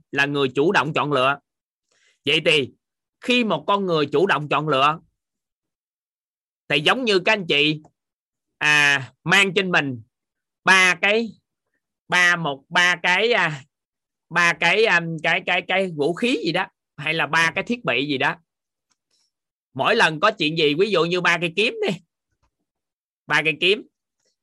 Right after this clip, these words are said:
cây kiếm ngắn, cây kiếm trung và cây kiếm dài. Vậy thì lúc nào cần rút cây kiếm ra cắt dây, <laughs> lúc nào cần rút cây, cây kiếm ra xỉa răng, ví dụ như vậy, rút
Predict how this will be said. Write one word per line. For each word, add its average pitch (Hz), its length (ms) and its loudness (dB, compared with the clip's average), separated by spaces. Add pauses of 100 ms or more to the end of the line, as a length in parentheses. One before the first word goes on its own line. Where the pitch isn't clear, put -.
(240)
cây 170 160 0
kiếm 220 180 -2
ngắn, 220 280 -2
cây 175 140 -4
kiếm 202 200 -2
trung 175 220 -2
và 143 120 -2
cây 165 160 -4
kiếm 190 140 -6
dài. 117 360 -2 (1500)
Vậy 151 200 0
thì 160 100 2
lúc 196 220 -2
nào 147 300 2
cần 156 200 0
rút 208 180 0
cây 180 160 0
kiếm 247 260 -2
ra 170 340 2 (480)
cắt - 180 -8
dây, 180 380 0 (260)
<laughs> 180 1600 -2
lúc 240 200 0
nào 151 440 0 (360)
cần 156 240 0
rút 240 200 0
cây, 185 300 0 (280)
cây 170 180 2
kiếm 240 240 -2
ra 196 180 0
xỉa 175 260 -2
răng, 180 320 0 (140)
ví 202 160 0
dụ 156 200 2
như 165 200 -2
vậy, 143 240 0 (440)
rút 220 160 0